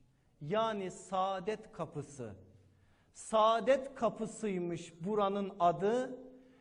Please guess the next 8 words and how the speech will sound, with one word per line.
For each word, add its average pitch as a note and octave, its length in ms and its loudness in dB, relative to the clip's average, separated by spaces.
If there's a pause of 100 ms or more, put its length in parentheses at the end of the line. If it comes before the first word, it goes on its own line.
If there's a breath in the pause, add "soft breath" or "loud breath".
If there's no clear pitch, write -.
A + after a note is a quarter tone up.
(120)
Şehzadeler A3+ 1080 6 (760 soft breath)
burada A3 640 4
düğünlerini A3 640 2
yaparlarmış. G3+ 1120 2 (800 soft breath)
Osmanlı B3 680 4
günlerinde A3+ 800 2
sevinçler, A#3 1000 0
bayramlar A#3 720 4